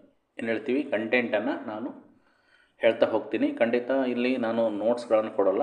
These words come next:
but ಆಡಿಯೋ ಪಾಠ ಮಾಡ್ತೀನಿ. ಇದನ್ನು ಯೂಸ್‌ಫುಲ್ ಮಾಡ್ಕೊಳ್ಳಿ ಅಂತ ಹೇಳ್ತಾ, ಇವತ್ತು ಕದಂಬರ ಬಗ್ಗೆ ತಿಳ್ಕೊಂಡು ತಗೋಣ. ವೆರಿ ಇಂಪಾರ್ಟೆಂಟ್ ರೋಲ್ ಎಕ್ಸಾಮಲ್ಲಿ ಪ್ಲೇ ಮಾಡುತ್ತೆ ಇದು. ಕರ್ನಾಟಕ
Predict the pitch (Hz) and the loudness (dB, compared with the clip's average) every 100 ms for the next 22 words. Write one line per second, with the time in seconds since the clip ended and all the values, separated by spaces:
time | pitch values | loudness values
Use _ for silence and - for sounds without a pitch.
0 | 175 117 - 101 117 135 135 113 110 104 | -2 -6 -4 0 4 2 2 0 0 -2
1 | 92 101 143 - 117 117 113 - 123 104 | -2 -6 -6 -4 -4 -2 -4 -4 -4 -4
2 | 98 95 95 92 87 87 - - - _ | -4 -4 -4 -4 -8 -8 -10 -14 -20 _
3 | - - - - - 131 139 139 185 - | -20 -20 -20 -20 -6 2 2 6 4 2
4 | - - - - - - - - - - | -12 -14 -10 -8 -8 -10 -12 -16 -20 -20
5 | - - 139 131 120 110 95 107 92 85 | -20 2 6 6 6 4 2 0 -6 -6
6 | 87 85 78 76 - 104 107 113 117 113 | -6 -4 -8 -8 -8 -4 -2 0 2 2
7 | 113 101 107 104 - - 95 107 101 98 | 0 2 2 2 -2 -8 -6 -2 0 0
8 | 104 101 95 95 95 92 85 - 101 107 | 0 2 0 -2 -4 -4 -4 0 0 0
9 | 101 - | -4 -4